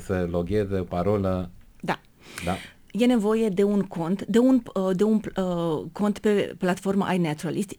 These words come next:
Speaker 2: Platforma este gratuită, um, și, uh,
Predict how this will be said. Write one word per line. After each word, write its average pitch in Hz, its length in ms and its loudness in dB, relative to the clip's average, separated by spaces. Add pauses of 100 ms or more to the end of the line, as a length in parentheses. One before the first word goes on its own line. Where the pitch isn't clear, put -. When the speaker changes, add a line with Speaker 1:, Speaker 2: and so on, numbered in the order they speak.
(120)
Speaker 2:
Platforma 233 480 2
este 196 280 2
gratuită, 190 760 0 (480)
um, 190 960 -2
și, 240 880 -2
uh, 196 120 0